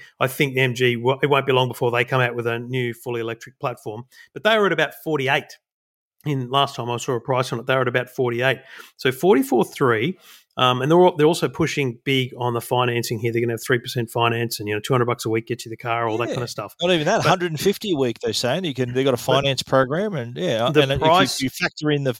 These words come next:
Speaker 2: petrol savings, like they're saying sixty-five bucks a week you save on petrol,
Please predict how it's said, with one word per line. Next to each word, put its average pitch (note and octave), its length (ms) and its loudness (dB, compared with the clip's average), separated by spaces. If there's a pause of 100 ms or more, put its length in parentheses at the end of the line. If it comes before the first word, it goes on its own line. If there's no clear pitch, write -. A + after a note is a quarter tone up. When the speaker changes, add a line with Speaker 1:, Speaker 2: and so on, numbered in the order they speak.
Speaker 2:
petrol F3 380 0
savings, B2 420 -2
like C3+ 140 0
they're D#3 100 0
saying B2+ 320 0 (220)
sixty-five D3+ 720 0
bucks C#3 240 0
a - 20 -4
week C#3 200 -2
you B2 40 -6
save B2+ 280 0
on A#2 100 -6
petrol, - 420 2